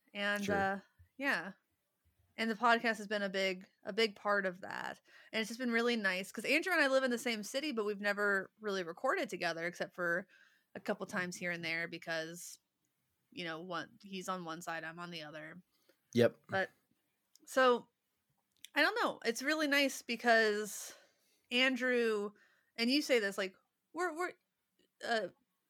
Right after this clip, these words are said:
Speaker 1: Chris, you said this, uh, we're, you know, we're different people. We come from different
Speaker 2: Mm-hmm.
Speaker 1: backgrounds. We have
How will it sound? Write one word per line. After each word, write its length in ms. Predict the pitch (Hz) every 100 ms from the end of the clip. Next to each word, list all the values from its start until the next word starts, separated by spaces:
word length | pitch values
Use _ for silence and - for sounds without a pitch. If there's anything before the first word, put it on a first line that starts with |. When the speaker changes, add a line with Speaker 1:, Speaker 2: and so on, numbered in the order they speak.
| _ _ -
Speaker 1:
Chris, 300 | 226 202 233
you 100 | 220
said 180 | 220 202
this, 180 | 196 -
uh, 280 | 220 196 - - - -
we're, 480 | 254 269 294 294 285
you 100 | 262
know, 120 | 277 311
we're 100 | 330
different 320 | 294 302 247
people. 460 | 175 175 185 254 277
We 100 | 240
come 160 | 240 233
from 120 | 247
different 260 | 226 247 233
Speaker 2:
Mm-hmm. 160 | 175 175
Speaker 1:
backgrounds. 500 | 196 180 175 202 220
We 80 | 214
have 140 | 185